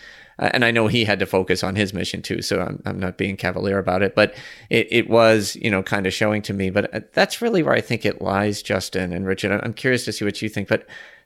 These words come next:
that, that, you know, Riker is as a part of the Enterprise as anyone, and it's, it's tough for have somebody you don't know coming in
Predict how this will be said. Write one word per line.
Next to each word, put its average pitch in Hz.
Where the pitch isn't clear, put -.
that, 170
that, -
you 117
know, 117
Riker 156
is 120
as 110
a 113
part 131
of 117
the 117
Enterprise 107
as 110
anyone, 98
and 104
it's, 156
it's -
tough 160
for 123
have 120
somebody 123
you 110
don't 123
know 110
coming 110
in 101